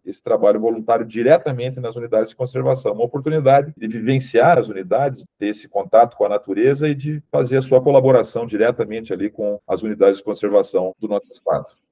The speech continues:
Se você é proprietário rural, por exemplo, também você proteger e cuidar muito das suas áreas de preservação permanente, a A P P, que conserva, preserva, protege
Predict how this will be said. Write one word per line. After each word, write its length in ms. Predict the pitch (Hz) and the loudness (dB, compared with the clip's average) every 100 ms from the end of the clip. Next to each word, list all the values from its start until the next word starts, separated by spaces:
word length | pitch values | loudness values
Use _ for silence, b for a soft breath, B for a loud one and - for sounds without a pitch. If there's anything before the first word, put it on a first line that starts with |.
| _ | _
Se 160 | - - | -14 -2
você 220 | 135 131 | 0 2
é 40 | 143 | 2
proprietário 480 | 143 135 131 123 | 2 2 4 4
rural, 360 | 110 107 117 151 | 4 4 6 6
por 140 | 98 | 2
exemplo, 380 | 92 90 123 123 | -4 -4 -6 -6
também 200 | 101 104 | -8 -8
você 180 | 123 - - | -12 -14 -16
proteger 520 | - 117 113 101 92 135 | -8 -6 -4 -4 -2 -4
e 40 | |
cuidar 360 | 127 104 104 117 | -4 -4 -2 -2
muito 320 | 113 147 131 | -4 -6 -4
das 120 | 98 | -4
suas 240 | - 95 | -2 0
áreas 220 | 101 107 - | 2 0 -2
de 60 | |
preservação 500 | - 95 98 98 113 | -10 -4 -2 -2 -4
permanente, 560 | 110 95 87 107 - 98 | -4 -4 -4 -4 -4 0
a 60 | |
A 40 | 92 | 0
P 140 | 95 | -2
P, 240 | 80 110 123 | -8 -6 -8
que 160 | 82 - | -10 -16
conserva, 520 | 98 87 92 101 101 | -14 -10 2 4 4
preserva, 540 | - 87 85 92 104 | -2 -8 0 2 2
protege 580 | - 90 - 113 123 - | 0 -8 4 6 6 2